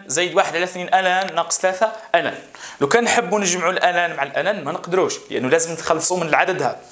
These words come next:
العدد شفنا الفكرة نتاعو أنه لازم يطلع كأس. إذا ب-، باستعمال الخاصية الأخيرة.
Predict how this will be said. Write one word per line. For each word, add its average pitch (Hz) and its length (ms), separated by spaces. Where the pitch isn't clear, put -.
العدد 202 320
شفنا 233 240
الفكرة 214 320
نتاعو 220 320
أنه 208 120
لازم 208 280
يطلع 185 260
كأس. - 580
إذا 135 160
ب-، 135 120
باستعمال 147 680
الخاصية 202 420
الأخيرة. 160 360